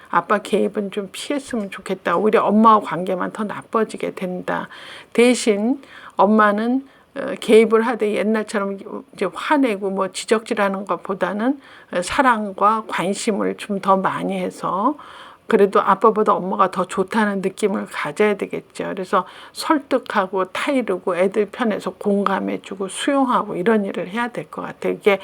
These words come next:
제가 말로는 쉽지만 사 학년, 일 학년짜리요. 얘 철-, 중이 때까지는 하셔야 돼요. 중이 쯤 되면 애가 더 이상 이렇게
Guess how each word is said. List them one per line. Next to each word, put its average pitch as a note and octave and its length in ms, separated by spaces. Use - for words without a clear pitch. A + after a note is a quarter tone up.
제가 G#3+ 260
말로는 A3 500
쉽지만 G#3 580
사 G3+ 220
학년, A#3 320
일 G3+ 120
학년짜리요. G3+ 1000
얘 G3 120
철-, C#4+ 420
중이 A3+ 380
때까지는 F#3 600
하셔야 C4+ 540
돼요. F3+ 200
중이 C4+ 320
쯤 B3+ 220
되면 G#3+ 260
애가 A3 320
더 - 220
이상 C4 220
이렇게 G#3+ 340